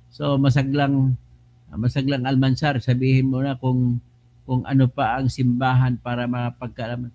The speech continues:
Hindi na ako magsasabi kung ano simbahan, basta kayo na bahala magdiscover.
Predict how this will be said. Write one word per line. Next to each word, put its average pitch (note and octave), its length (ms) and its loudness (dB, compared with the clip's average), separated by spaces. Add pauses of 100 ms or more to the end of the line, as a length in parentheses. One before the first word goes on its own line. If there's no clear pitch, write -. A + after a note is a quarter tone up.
(300)
Hindi B2 240 4
na D3+ 80 -4
ako D#3 160 -4
magsasabi C#3+ 480 -2
kung C3+ 160 -4
ano C3+ 80 4
simbahan, B2+ 640 0
basta B2+ 240 -4
kayo B2 320 2
na C3+ 80 -2
bahala A#2 400 2
magdiscover. G#2 800 -6